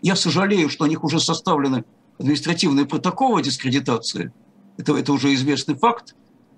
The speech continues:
А, и, а, к-, к-, конечно, это будет совершенно незаконное преследование. Но проблема в том, что такого рода обращения, к сожалению, не остановят кровопролитие.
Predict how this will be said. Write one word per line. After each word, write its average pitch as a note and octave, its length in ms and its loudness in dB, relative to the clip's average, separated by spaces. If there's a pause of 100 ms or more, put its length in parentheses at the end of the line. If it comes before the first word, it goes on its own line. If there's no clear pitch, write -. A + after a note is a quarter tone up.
(160)
А, C#3 360 0 (180)
и, D#3 340 4 (120)
а, C3 420 0 (840)
к-, C4+ 120 -6
к-, - 140 -2
конечно, E3+ 400 0
это C#3+ 160 -2
будет C#3 260 0
совершенно C#3+ 460 0 (340)
незаконное D3 640 2
преследование. D3 800 0 (320)
Но - 80 -10
проблема F3+ 360 2
в - 80 -8
том, F#3 180 0
что D3 340 -4 (240)
такого E3 260 -2
рода D#3+ 140 4
обращения, F3 720 0 (240)
к - 80 -12
сожалению, E3 600 2 (360)
не D#3 80 2
остановят D#3+ 420 0
кровопролитие. C#3 760 -2